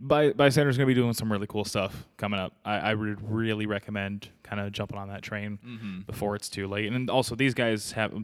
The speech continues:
Speaker 1: actually, they may have released a single. I'm not a hundred percent sure. Um, Tactosa. Oh my God.
Speaker 2: Tactosa.
Speaker 1: So, uh, uh, th-, th-, these, they're, they're not on the list. I haven't told
Speaker 2: Oh,
Speaker 1: you.
Speaker 2: oh,
Speaker 1: I, I think I
Speaker 2: okay.
Speaker 1: just mentioned them this morning to you 'cause I
Speaker 2: Oh,
Speaker 1: just
Speaker 2: okay.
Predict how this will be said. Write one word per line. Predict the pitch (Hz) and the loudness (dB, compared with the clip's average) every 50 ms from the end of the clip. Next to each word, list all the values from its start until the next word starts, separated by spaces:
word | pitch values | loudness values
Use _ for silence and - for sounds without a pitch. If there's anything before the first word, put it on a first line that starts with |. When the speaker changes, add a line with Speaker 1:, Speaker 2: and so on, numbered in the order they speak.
| - _ _ - | -10 _ _ -12
Speaker 1:
actually, | - - - 98 98 | -12 -10 -8 -6 -4
they | 104 104 | -2 -2
may | 104 98 95 | -2 -2 -2
have | 92 90 | -2 -4
released | 90 95 101 101 - - | -4 -6 -6 -6 -6 -8
a | 101 | -8
single. | - 98 98 98 95 | -8 -8 -6 -8 -8
I'm | 98 101 | -8 -6
not | 101 101 | -6 -6
a | 101 | -6
hundred | 104 - | -8 -8
percent | 95 101 - 101 101 | -8 -8 -8 -10 -8
sure. | - 104 98 98 - _ _ _ _ _ - - - - - _ - | -6 -6 -6 -6 -10 _ _ _ _ _ -20 -20 -20 -20 -12 _ -2
Um, | 120 107 95 101 | -2 -2 -2 -2
Tactosa. | - - 123 110 - - 107 113 113 - 135 127 123 127 - _ _ _ _ _ _ _ _ _ _ _ _ _ - - _ _ _ _ _ _ _ _ _ _ _ _ _ _ _ _ _ _ _ _ _ _ _ _ _ _ _ _ _ _ _ _ | -2 0 0 0 0 -2 -2 -2 0 0 -2 -4 -4 -6 -10 _ _ _ _ _ _ _ _ _ _ _ _ _ -20 -20 _ _ _ _ _ _ _ _ _ _ _ _ _ _ _ _ _ _ _ _ _ _ _ _ _ _ _ _ _ _ _ _
Oh | 123 117 113 | -6 -4 -4
my | 117 98 92 | -4 -6 -6
God. | - 95 92 87 80 - - _ - - - - - - - - - - _ _ _ _ _ _ _ _ _ _ - _ _ | -8 -10 -10 -10 -14 -16 -18 _ -20 -20 -20 -20 -20 -20 -20 -20 -20 -20 _ _ _ _ _ _ _ _ _ _ -20 _ _
Speaker 2:
Tactosa. | - - 120 110 - - - - 107 110 113 - - | -18 -18 -18 -18 -18 -18 -16 -14 -12 -12 -10 -6 -6
Speaker 1:
So, | - - - 127 110 107 95 90 | -4 -2 0 2 2 2 2 2
uh, | 127 127 113 117 | 2 4 4 2
uh, | 135 | 2
th-, | 135 147 151 151 | 2 0 0 0
th-, | 147 147 135 | 0 2 6
these, | 151 143 131 - | 6 6 6 4
they're, | - 117 123 120 | 0 0 0 2
they're | 107 120 117 117 110 | 4 6 6 6 6
not | 104 101 98 | 4 2 2
on | 101 104 | 0 -2
the | 95 | 0
list. | 95 95 101 - - | 0 0 0 0 0
I | 113 | 0
haven't | 107 101 104 101 - - - 127 - | 0 0 0 -2 -4 -8 -12 -10 -4
told | 110 110 - | 4 6 8
Speaker 2:
Oh, | 160 151 139 | 8 8 8
Speaker 1:
you. | 113 107 | 6 6
Speaker 2:
oh, | 151 | 6
Speaker 1:
I, | 139 131 127 127 | 6 6 6 6
I | 135 | 6
think | 131 123 | 6 6
I | 120 | 6
Speaker 2:
okay. | 113 | 4
Speaker 1:
just | 117 110 117 | 4 2 2
mentioned | 120 110 - 110 110 | 0 0 0 0 -2
them | 101 104 | -2 0
this | 104 - - | -2 -2 -2
morning | 107 101 95 98 101 | -2 -2 -2 -2 -4
to | - 110 | -2 -2
you | 104 104 104 | -2 -2 -2
'cause | - 113 127 | 0 2 4
I | 127 | 6
Speaker 2:
Oh, | 127 120 | 6 6
Speaker 1:
just | 113 101 104 | 4 2 -2
Speaker 2:
okay. | 90 | -4